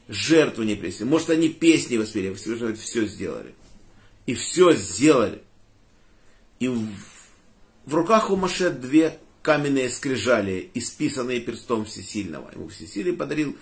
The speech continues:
эти скрижали на горе Синай. Моше думает, что же ему делать, он спускается с горы.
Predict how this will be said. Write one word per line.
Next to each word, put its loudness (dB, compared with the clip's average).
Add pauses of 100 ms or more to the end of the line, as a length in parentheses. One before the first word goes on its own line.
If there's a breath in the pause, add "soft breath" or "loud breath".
(120)
эти -12
скрижали -4
на -8
горе -6
Синай. -12 (1500 soft breath)
Моше 2 (440)
думает, 0
что 0
же 2
ему 0
делать, 2
он -4
спускается 0
с -6
горы. -4